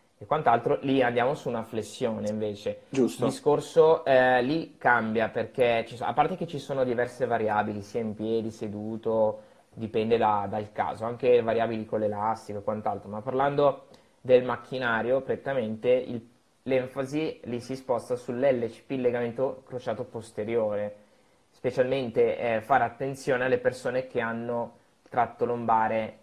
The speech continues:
Speaker 1: diciamo, mh, tendenzialmente contratto, quindi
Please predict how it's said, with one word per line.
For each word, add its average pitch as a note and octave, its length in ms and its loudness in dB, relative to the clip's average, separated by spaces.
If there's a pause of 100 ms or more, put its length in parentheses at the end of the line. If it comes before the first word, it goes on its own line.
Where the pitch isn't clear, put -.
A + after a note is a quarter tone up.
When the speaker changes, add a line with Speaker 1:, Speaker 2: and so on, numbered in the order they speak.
Speaker 1:
diciamo, A#2+ 880 0
mh, A2+ 580 -6
tendenzialmente C#3 760 0
contratto, A#2 680 2
quindi B2 480 -2